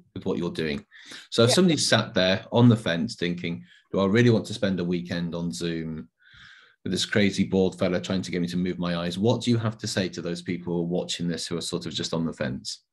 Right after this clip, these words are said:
Speaker 2: Absolutely, go for it. Go for it. Even if it's something you just want to, you know, e-, even if you're working in a supermarket,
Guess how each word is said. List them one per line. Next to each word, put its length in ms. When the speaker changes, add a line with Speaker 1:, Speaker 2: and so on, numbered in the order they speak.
Speaker 2:
Absolutely, 760
go 240
for 200
it. 80
Go 240
for 160
it. 120
Even 340
if 160
it's 200
something 680
you 120
just 280
want 300
to, 380
you 80
know, 140
e-, 520
even 240
if 120
you're 300
working 300
in 80
a 20
supermarket, 880